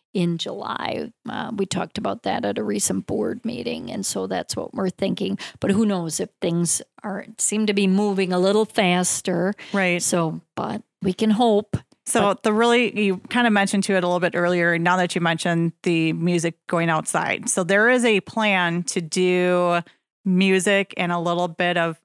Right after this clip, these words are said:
Speaker 2: outdoor activities too. So we, you've got a couple phases for the cultural center. So phase one was getting the main building established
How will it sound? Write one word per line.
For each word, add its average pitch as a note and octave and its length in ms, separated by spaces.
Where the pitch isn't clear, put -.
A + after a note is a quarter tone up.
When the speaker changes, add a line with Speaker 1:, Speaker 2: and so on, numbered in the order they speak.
Speaker 2:
outdoor F3+ 500
activities E3+ 720
too. E3 300
So D#3+ 320
we, G#3 280
you've A3+ 140
got B3 180
a B3 40
couple A3+ 260
phases F#3 400
for F#3 160
the E3 100
cultural E3 420
center. D#3+ 320
So F#3 180
phase G3 300
one F3+ 240
was E3+ 140
getting E3+ 280
the F3 60
main F#3 440
building F3 560
established F3+ 880